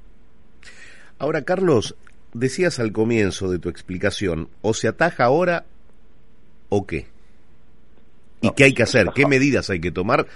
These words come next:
Speaker 1: Porque digo, si,
Speaker 2: Testeos
Speaker 1: si estamos
Speaker 2: masivos.
Speaker 1: vacunados, ¿qué se hace?
Speaker 2: Testeos masivos. O sea, la vacuna hay que... Mira, Eduardo,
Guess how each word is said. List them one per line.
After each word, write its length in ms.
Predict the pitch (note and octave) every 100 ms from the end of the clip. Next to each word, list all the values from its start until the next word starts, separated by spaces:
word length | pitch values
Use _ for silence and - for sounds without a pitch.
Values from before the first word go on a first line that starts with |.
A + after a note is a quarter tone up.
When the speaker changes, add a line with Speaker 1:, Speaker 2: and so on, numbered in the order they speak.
| - -
Speaker 1:
Porque 300 | F2 E2 F2
digo, 260 | E2+ C#2+ F#2
si, 220 | - F2+
Speaker 2:
Testeos 240 | G#2+ A2
Speaker 1:
si 60 | A2
estamos 260 | - B2 B2+
Speaker 2:
masivos. 140 | B2+
Speaker 1:
vacunados, 460 | A#2 C3+ D3 D3+ E3+
¿qué 80 | B2
se 160 | - E2
hace? 300 | C#2 B1 A1+ - - - - - - -
Speaker 2:
Testeos 720 | - G2+ - - B2 D#3 E3 -
masivos. 560 | F2 - C#3 - - - - - - - - - -
O 20 |
sea, 140 | F#2
la 180 | E2 G2
vacuna 600 | G#2 G#2 D3+ F#3 F3+ - - -
hay 160 | D3
que... 200 | D#3 C#3 G#2
Mira, 280 | G2 A2+ A2
Eduardo, 300 | F#2 G2 G#2+